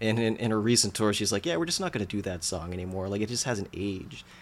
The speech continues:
Um, and I feel like Women Gotta Stick Together is such an interesting artifact now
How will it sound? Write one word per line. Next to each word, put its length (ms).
Um, 260
and 100
I 60
feel 200
like 120
Women 200
Gotta 180
Stick 240
Together 540
is 200
such 340
an 120
interesting 520
artifact 640
now 300